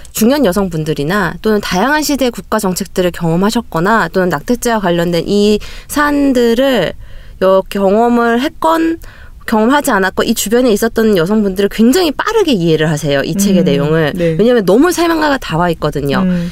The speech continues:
Speaker 1: 예를 들면 최근에는 이런 피해 사례들이 많이 있어요. 피해 사례보다 그 데이트 폭력 이런 것들이
Speaker 2: 네.
Speaker 1: 많이 이제 폭력으로 인식이 되기 시작한 거예요.
Speaker 2: 네.
Speaker 1: 데이트, 관계 내에서의 데이트 폭력 이런 것들이 옛날에는 뭐 싸우다가 친 거라고 생각했는데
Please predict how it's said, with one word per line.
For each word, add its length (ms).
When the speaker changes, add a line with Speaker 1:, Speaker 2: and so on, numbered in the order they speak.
Speaker 1:
예를 100
들면 200
최근에는 600
이런 320
피해 280
사례들이 880
많이 460
있어요. 420
피해 220
사례보다 1080
그 80
데이트 340
폭력 460
이런 400
것들이 640
Speaker 2:
네. 160
Speaker 1:
많이 300
이제 120
폭력으로 520
인식이 400
되기 180
시작한 440
거예요. 420
Speaker 2:
네. 80
Speaker 1:
데이트, 380
관계 340
내에서의 480
데이트 260
폭력 320
이런 200
것들이 460
옛날에는 380
뭐 160
싸우다가 460
친 200
거라고 240
생각했는데 680